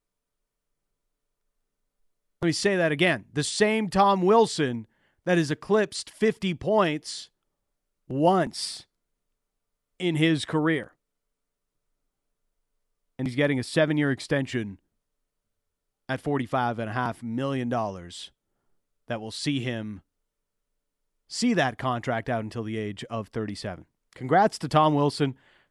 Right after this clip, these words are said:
Congrats to his agent. It's one hell of a deal for them.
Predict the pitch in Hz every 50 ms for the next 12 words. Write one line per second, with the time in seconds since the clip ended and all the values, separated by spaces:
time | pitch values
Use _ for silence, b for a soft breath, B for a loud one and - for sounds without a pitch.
0 | _ - 120 113 139 147 170 175 - - - 170 147 135 120 139 143 139 127 120
1 | 101 95 _ _ _ _ _ _ _ _ _ _ _ _ _ _ _ _ _ _
2 | _ - - 147 151 143 135 143 135 127 117 110 123 123 117 104 - 110 104 107
3 | 95 85